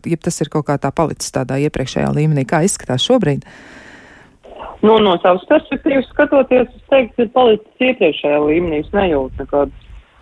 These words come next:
Speaker 1: Nekas
Speaker 2: pieaugumu.
Speaker 1: bū-, būtiski nemainās.
Speaker 2: Un arī, pieņemsim, es, es, uh, man tā šķita, ka, ka tieši šīs te pandēmijas dēļ, tā kā daudzas jomas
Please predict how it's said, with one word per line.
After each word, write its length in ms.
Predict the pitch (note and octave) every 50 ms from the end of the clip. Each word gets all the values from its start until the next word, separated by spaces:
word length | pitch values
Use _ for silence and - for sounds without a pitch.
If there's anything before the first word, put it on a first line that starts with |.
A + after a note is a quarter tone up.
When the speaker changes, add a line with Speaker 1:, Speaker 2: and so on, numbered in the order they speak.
| _ -
Speaker 1:
Nekas 280 | E3+ E3+ - - F3 F3
Speaker 2:
pieaugumu. 680 | D#3+ C#3+ C#3 C#3 C#3 C3+ C3+ C#3 C#3+ C#3 C#3+ C#3+ C#3+
Speaker 1:
bū-, 320 | C#3+ D3+ D3 _ - E3+ E3+
būtiski 420 | F3+ F3+ F3 - D#3 - - F3
nemainās. 300 | E3 E3+ E3+ D#3+ D3+ D#3+
Speaker 2:
Un 100 | A3+ C4+
arī, 140 | D4 C4+ A#3 G3
pieņemsim, 380 | B3+ B3+ B3+ A3+ - G#3+ G#3+ G3 - F3+ G3 G#3+
es, 120 | A#3 A3+ - - A3
es, 140 | B3+ C#4 C#4 _ _ - G#3
uh, 300 | G#3 G3 F#3 F3+ F3+ F3 D#3 - E3+ F3+ F3+ F#3
man 120 | G#3 A3+ G#3
tā 100 | G#3+ E3 D#3+ -
šķita, 380 | - - A#3 C#4 D4 - G3 -
ka, 140 | - F#3 - _ _ _ _ _ _ _ _ - _ _ _ _ _ _ _ _ _ _ _
ka 80 | - D#3+
tieši 240 | - A#3 G#3 G3+ -
šīs 200 | - G#3+ G3+ - -
te 60 | -
pandēmijas 640 | - G#3+ A3+ B3+ C#4 C#4 A3+ G3 F#3+ F3+ F3 E3 E3+
dēļ, 300 | E3+ G3+ G#3 A3+ B3 C#4+ C#4 -
tā 60 | G3 F#3+
kā 100 | F3 E3
daudzas 560 | E3 G3 G3 G3+ G#3+ A3+ A3 A3 - _ -
jomas 480 | G3 G3+ G3 G#3+ A3+ A#3 B3 A#3+ G3+